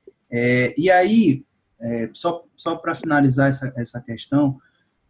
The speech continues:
é, quando eu falo sobre, sobre essa questão de, de,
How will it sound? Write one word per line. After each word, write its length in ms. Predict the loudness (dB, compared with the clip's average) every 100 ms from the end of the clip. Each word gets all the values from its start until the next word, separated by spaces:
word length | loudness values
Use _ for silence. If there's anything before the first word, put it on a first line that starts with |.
| _
é, 340 | -10 -6 -4 -4
quando 240 | -4 0
eu 100 | 0
falo 520 | 2 0 2 2 0 -6 _ _
sobre, 600 | -4 0 2 4 2 0
sobre 200 | -4 -4
essa 160 | -2 -4
questão 400 | -4 -2 0 2
de, 240 | 0 -6
de, 280 | -8 -12